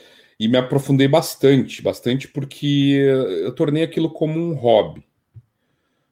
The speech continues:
né? Eu tra-, tornei, eh, o Postgres se tornou um hobby na minha vida porque tudo que eu fazia tava ligado em, ao Postgres. Depois eu fui trabalhar numa empresa, depois que eu,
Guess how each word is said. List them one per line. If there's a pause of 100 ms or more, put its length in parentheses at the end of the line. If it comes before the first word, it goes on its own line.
(140)
né?
Eu
tra-,
tornei,
eh, (120)
o
Postgres
se
tornou
um
hobby
na
minha
vida
porque (680)
tudo
que
eu
fazia
tava
ligado
em, (140)
ao
Postgres.
Depois
eu
fui
trabalhar
numa
empresa,
depois
que
eu,